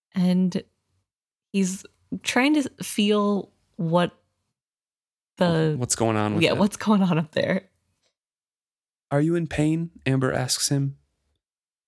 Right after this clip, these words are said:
Speaker 2: "We do not know pain as humans do." A moment later, he asks, "Tell me about town. What do you see?"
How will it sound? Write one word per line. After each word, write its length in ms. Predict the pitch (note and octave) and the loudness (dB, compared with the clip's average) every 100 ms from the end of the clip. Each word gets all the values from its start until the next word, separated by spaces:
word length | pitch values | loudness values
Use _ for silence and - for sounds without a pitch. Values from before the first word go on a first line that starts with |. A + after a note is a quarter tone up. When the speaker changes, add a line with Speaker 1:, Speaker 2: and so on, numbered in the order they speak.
| _ _ _ _ _ - | _ _ _ _ _ -8
Speaker 2:
"We 100 | B2+ | -6
do 100 | D#3 | -4
not 200 | F3+ F#3 | -4 -4
know 160 | C3+ C#3+ | -2 -2
pain 360 | C#3 B2+ B2+ | -2 0 0
as 120 | A#2 - | 0 -2
humans 360 | B2+ A#2 A2 - | -2 -2 -4 -4
do." 380 | - A2+ - - _ _ _ _ _ _ _ _ _ _ _ _ _ _ _ _ _ _ _ | -4 -4 -6 -12 _ _ _ _ _ _ _ _ _ _ _ _ _ _ _ _ _ _ _
A 40 | A#2 | -4
moment 220 | G#2 F#2+ | -4 -2
later, 240 | G2+ G2+ | -4 -4
he 140 | A2 G#2 | -4 -2
asks, 500 | G2+ - - - - _ - - _ _ | -2 -2 -2 -4 -8 _ -20 -20 _ _
"Tell 160 | - E3+ | 0 2
me 80 | F3+ | 2
about 280 | E3 D#3 - | 2 0 0
town. 420 | D#3+ C#3 G#2+ A2 - - | 0 0 0 -6 -12 -4
What 140 | C#3 | -2
do 100 | C#3+ | 0
you 60 | C#3+ | 0
see?" 360 | - C#3 A#2+ | 2 0 -2